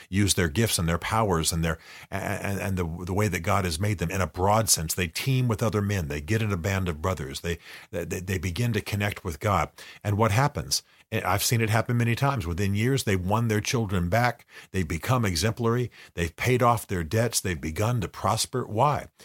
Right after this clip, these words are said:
Because they're, they're using the greatness. They are allowing the greatness within them to define their lives. They're allowing the greatness for which God has called them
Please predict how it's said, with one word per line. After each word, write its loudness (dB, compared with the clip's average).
Because -2
they're, 0
they're -2
using 0
the -2
greatness. 2
They 0
are 4
allowing 2
the 0
greatness 0
within -2
them -2
to -6
define -4
their -2
lives. -4
They're 2
allowing 6
the 0
greatness 0
for -2
which -2
God 0
has -2
called 0
them 0